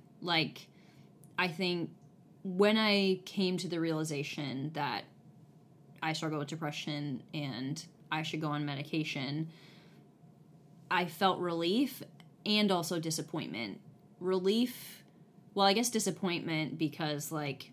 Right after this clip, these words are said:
that's just hard to know that, to, I guess to, to sit with that reality, but so much relief in knowing that, like, oh my gosh,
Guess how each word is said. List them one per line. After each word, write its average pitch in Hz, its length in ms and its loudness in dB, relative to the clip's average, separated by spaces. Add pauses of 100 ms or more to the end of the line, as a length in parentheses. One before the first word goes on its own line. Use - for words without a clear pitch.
that's 156 200 -4
just - 240 -6 (400)
hard 170 580 -2 (140)
to 247 100 0
know 214 200 4
that, 208 240 0 (1080)
to, - 160 -2
I 180 60 2
guess 180 200 0
to, 175 60 -4 (280)
to 175 100 -4
sit - 180 -2
with 170 100 -6
that 156 140 -2
reality, 175 600 0 (500)
but - 180 -2
so 208 140 2
much 190 200 0
relief 160 840 0
in 165 240 -2
knowing 156 300 0
that, 156 180 -4
like, 151 260 -6 (180)
oh 175 120 -6
my 175 180 -4
gosh, 160 640 0